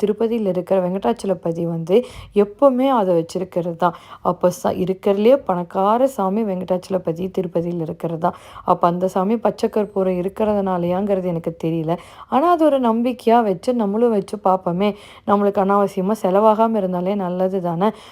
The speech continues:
ஒரு ஒயிட் பேப்பர்ல பச்சை கற்பூரம் கொஞ்சம் இத்திலியோண்டு எடுத்து நல்லா ஃபோல்ட் பண்ணிட்டு நம்மளோட பர்ஸ்ல வச்சுக்கிறதோ, இல்ல நம்ம வீட்டுக்காரங்க பர்ஸ்ல வச்சுக்கிறதோ வந்து ந-, ரொம்ப நல்லதுங்க. கண்டிப்பா அதோட பாசிட்டிவிட்டினால ஒரு ஈர்ப்புத்தன்மை இருக்கும்.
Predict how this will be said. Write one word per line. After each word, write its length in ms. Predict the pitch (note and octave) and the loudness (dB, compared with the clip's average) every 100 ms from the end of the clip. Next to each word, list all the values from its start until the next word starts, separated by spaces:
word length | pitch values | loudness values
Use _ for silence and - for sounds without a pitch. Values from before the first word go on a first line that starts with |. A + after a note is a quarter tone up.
| - | 0
ஒரு 200 | A#3+ C4+ B3+ | 6 6 6
ஒயிட் 280 | A3 C4 B3+ | 2 0 2
பேப்பர்ல 420 | B3 A3 F#3 F3+ G#3+ | 0 2 -2 0 0
பச்சை 300 | G#3+ G#3 A#3 | 0 -2 -2
கற்பூரம் 340 | A3+ G3 G3 F#3+ | -4 -2 -4 -2
கொஞ்சம் 360 | G3+ G3+ A#3+ | -4 -2 -4
இத்திலியோண்டு 440 | G#3+ - F#3+ G#3+ A3+ | -8 -8 -4 -2 -2
எடுத்து 340 | - E3 - F3 A#3+ - - - | -4 -6 -2 0 0 -4 -12 2
நல்லா 220 | G#3 B3+ C4 | 6 6 4
ஃபோல்ட் 280 | G#3 A3 G#3+ | 2 2 0
பண்ணிட்டு 340 | F#3+ F3+ D#3+ A#3+ | -2 -2 -2 0
நம்மளோட 460 | C4 G#3+ G3 F3 A#3 B3+ - - - | 0 2 2 4 2 0 -20 -8 2
பர்ஸ்ல 340 | A3 - C4+ A3+ | 2 4 2 2
வச்சுக்கிறதோ, 480 | F#3 - - E3+ G3 | 0 0 0 2 2
இல்ல 140 | A3+ | 2
நம்ம 180 | G#3+ F#3+ | 0 0
வீட்டுக்காரங்க 520 | F#3 A3 A3+ G#3+ G3+ F#3 | -2 -4 -2 -2 -2 -2
பர்ஸ்ல 280 | F3+ - G3+ F3+ | -6 -2 0 0
வச்சுக்கிறதோ 540 | E3+ F3 E3+ E3 F3 | 0 -4 -2 -2 0
வந்து 200 | G#3+ F#3 A3 | -2 -2 -2
ந-, 240 | F#3 F3+ | -2 -2
ரொம்ப 280 | E3+ F3 G#3+ | -4 -4 -2
நல்லதுங்க. 640 | F#3+ E3+ E3+ F3 F3+ F3 F3 - - _ | -2 -2 -2 -2 -4 -4 -6 -10 -20 _
கண்டிப்பா 460 | B3+ D4+ D#4 G#3 A3+ | 2 2 0 2 2
அதோட 180 | G#3+ G3 G3 | 2 -2 2
பாசிட்டிவிட்டினால 840 | G3 F#3+ - F#3+ F#3+ F3 E3 F3+ G#3+ | 2 2 -4 -4 -4 -6 -2 0 0
ஒரு 100 | G3 - | -2 -4
ஈர்ப்புத்தன்மை 600 | F#3+ G3 G3 - E3+ E3 | -6 -4 -6 -4 -4 -4
இருக்கும். 340 | E3 E3 - | -4 -4 -4